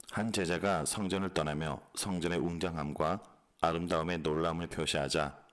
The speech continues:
예수님은 냉정하게 성전이 무너져 내릴 것이라고 예언하십니다. 갈릴리 시골에서 온 제자들은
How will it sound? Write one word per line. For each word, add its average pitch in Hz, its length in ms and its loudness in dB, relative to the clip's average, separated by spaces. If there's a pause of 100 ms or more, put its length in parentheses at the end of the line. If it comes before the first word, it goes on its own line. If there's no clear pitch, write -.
(140)
예수님은 80 540 0
냉정하게 76 760 -2
성전이 87 440 -2
무너져 80 420 -2
내릴 76 280 -2
것이라고 73 500 0
예언하십니다. 69 680 -2 (720)
갈릴리 87 380 0
시골에서 101 520 2
온 87 120 0
제자들은 76 580 -2